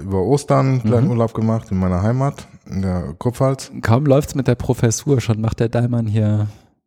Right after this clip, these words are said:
Speaker 2: sich
Speaker 1: Ja,
Speaker 2: einen
Speaker 1: muss man
Speaker 2: starken Fuß, ne?
Speaker 1: Ja, muss man aus-, ausnutzen.
Speaker 2: Ja, finde ich gut.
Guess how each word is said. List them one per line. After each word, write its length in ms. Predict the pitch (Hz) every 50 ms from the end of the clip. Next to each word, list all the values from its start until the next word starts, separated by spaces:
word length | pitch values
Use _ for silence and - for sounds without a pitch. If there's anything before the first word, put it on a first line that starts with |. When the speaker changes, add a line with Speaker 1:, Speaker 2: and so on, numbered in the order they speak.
| _ _ -
Speaker 2:
sich 100 | - -
Speaker 1:
Ja, 40 | 110
Speaker 2:
einen 100 | 113 107
Speaker 1:
muss 80 | 104 101
man 80 | 101
Speaker 2:
starken 200 | 98 87 - 113
Fuß, 320 | - - 196 175 131 - -
ne? 140 | 127 208 220 -
Speaker 1:
Ja, 220 | 101 95 95 107
muss 260 | 120 127 120 98 92 95
man 160 | 95 92 85
aus-, 480 | 87 101 127 139 - - - - - 104
ausnutzen. 440 | 98 110 139 135 - 98 90 - -
Speaker 2:
Ja, 160 | - 127 98 87
finde 140 | - -
ich 80 | 151 -
gut. 240 | - 139 117 101